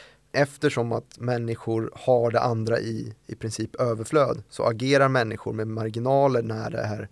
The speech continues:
upplevda värdet av en extra enhet av det vi pratar om, vatten eller guld, det är det som spelar roll för varje människa. Så att om man får en kopp till vatten när man redan har obegränsat med vatten i kranen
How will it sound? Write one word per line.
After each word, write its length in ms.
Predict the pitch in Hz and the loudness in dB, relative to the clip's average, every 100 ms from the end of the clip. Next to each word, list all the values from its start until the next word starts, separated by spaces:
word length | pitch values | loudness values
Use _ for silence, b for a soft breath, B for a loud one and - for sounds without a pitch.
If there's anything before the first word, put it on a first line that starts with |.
| _ | _
upplevda 680 | 135 131 - 143 147 143 131 | -6 -6 -8 -4 0 4 4
värdet 380 | 123 113 110 - | 4 4 0 -2
av 140 | 110 | -4
en 80 | 120 | -4
extra 440 | 135 135 - - 143 | -6 -6 -4 0 0
enhet 680 | 147 123 120 165 107 - - | 0 0 0 0 -2 -4 -8
av 180 | 107 104 | -6 -4
det 80 | 104 | -6
vi 100 | 104 | -2
pratar 320 | 107 - 107 | -2 -2 -8
om, 120 | - _ | -10 _
vatten 400 | - 117 - - | -4 -4 -4 -8
eller 120 | 107 107 | -6 -6
guld, 280 | - - - b b b b b _ | -8 -8 -14 b b b b b _
det 160 | - 123 | -4 -2
är 40 | |
det 240 | 120 143 110 | 2 0 0
som 120 | 101 | -6
spelar 280 | - 110 110 | -6 -4 0
roll 200 | 135 120 | 0 0
för 120 | 107 | -4
varje 180 | 110 - | -4 -2
människa. 300 | - - - _ _ _ - | -8 -10 -14 _ _ _ -2
Så 60 | |
att 120 | 127 123 | 0 0
om 80 | |
man 100 | 127 | -2
får 280 | 120 123 120 | -2 0 0
en 260 | - 131 123 | 0 -4 -4
kopp 360 | - 120 - - | -4 -6 -6 -12
till 240 | 120 120 | -6 2
vatten 480 | 139 156 - 113 113 | 2 2 -2 -4 -2
när 80 | 113 | -2
man 140 | 117 | -2
redan 200 | 117 120 | -2 0
har 280 | 147 147 113 b b b b b _ | 2 2 2 b b b b b _
obegränsat 520 | - 123 117 113 113 110 | -4 -4 -4 -6 -6 -4
med 100 | 120 | -4
vatten 240 | - 113 | -4 -4
i 40 | |
kranen 400 | 113 123 120 127 | -2 0 -2 -6